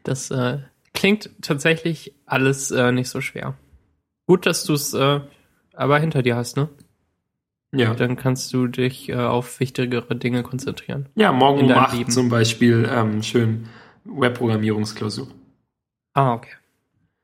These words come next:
Speaker 2: <clears throat> Aber ich hab Webprogrammierung auf jeden Fall schon bestanden,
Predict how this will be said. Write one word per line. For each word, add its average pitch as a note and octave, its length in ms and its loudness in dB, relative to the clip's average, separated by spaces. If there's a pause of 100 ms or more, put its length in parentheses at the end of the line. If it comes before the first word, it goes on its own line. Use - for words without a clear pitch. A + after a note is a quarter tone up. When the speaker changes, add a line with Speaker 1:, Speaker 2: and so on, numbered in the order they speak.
(680)
Speaker 2:
<clears throat> - 680 4
Aber C#3+ 520 4
ich D3 140 0
hab D3 100 4
Webprogrammierung D3+ 640 2
auf B2 100 2
jeden D#3 140 -2
Fall C#3 140 2
schon C3 240 -2
bestanden, C#3 520 -2